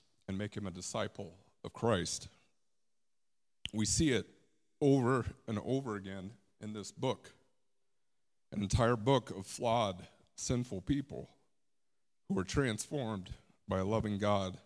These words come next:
called to his purpose. So no matter what you think you've done, no matter how low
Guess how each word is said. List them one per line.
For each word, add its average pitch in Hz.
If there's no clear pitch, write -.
called 95
to 95
his 95
purpose. -
So -
no 117
matter 131
what 117
you 120
think 117
you've 113
done, 92
no 104
matter 107
how 113
low 104